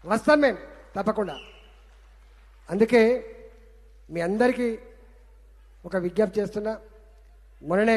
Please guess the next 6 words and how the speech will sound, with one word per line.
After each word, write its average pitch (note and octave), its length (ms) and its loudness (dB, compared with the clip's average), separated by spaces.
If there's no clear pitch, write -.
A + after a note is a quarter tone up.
ఖమ్మంలో A3 420 2
మనం G3+ 200 2
రైతు G#3 400 0
గోస, A3+ 240 4
బీజేపీ A#3 460 0
భరోసా E3+ 440 -4